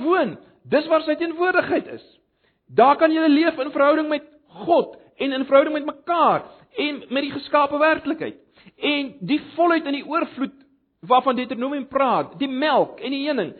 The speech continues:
en die riviere en die strome en die vrugtebome en die putte, let wel, soos dit, Deuteronomium dit duidelik stel, waarmee julle niks te maak het nie.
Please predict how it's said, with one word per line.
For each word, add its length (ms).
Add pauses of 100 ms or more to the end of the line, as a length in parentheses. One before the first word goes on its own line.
(180)
en 100
die 80
riviere 480
en 100
die 120
strome 400
en 80
die 80
vrugtebome 580
en 120
die 40
putte, 300 (480)
let 320
wel, 300 (100)
soos 160
dit, 120 (120)
Deuteronomium 480
dit 120 (320)
duidelik 300
stel, 220 (260)
waarmee 220
julle 180
niks 220
te 120
maak 300
het 240
nie. 80